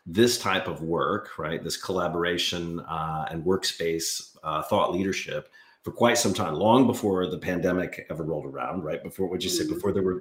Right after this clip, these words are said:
Speaker 1: these bugs, uh, floating
Speaker 2: Yes.
Speaker 1: around. So,
Speaker 2: <laughs>
Speaker 1: uh, i-, in the last two years, is there anything that has really stood out to you? 'Cause you've been doing it long before that, this emergence, this crazy phenomena of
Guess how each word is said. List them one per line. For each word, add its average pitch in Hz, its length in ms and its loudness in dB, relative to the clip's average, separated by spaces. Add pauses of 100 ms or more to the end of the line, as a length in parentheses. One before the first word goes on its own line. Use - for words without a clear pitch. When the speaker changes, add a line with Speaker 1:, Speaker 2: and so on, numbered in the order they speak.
Speaker 1:
these 92 160 0
bugs, 80 680 -4
uh, 87 280 0
floating 90 320 0
Speaker 2:
Yes. 82 80 0
Speaker 1:
around. - 280 0
So, 98 260 2 (280)
Speaker 2:
<laughs> - 280 -8
Speaker 1:
uh, 113 400 6 (600)
i-, 107 100 -8 (120)
in 147 140 6
the 135 140 10
last 135 640 4
two 147 220 0
years, 85 540 -2
is 82 140 -8
there 98 220 -2
anything 131 520 0
that 87 160 -2
has 101 200 -2
really 160 640 4
stood - 380 2
out 107 280 2
to - 100 -6
you? 71 280 -8
'Cause 92 120 -8
you've 92 120 -8
been 95 100 -6
doing 180 220 4
it 170 60 2
long 156 200 2
before 147 300 2
that, 85 160 0
this 113 160 -2
emergence, 120 640 4
this - 180 -6
crazy 127 680 -2
phenomena 101 440 0
of 82 340 -6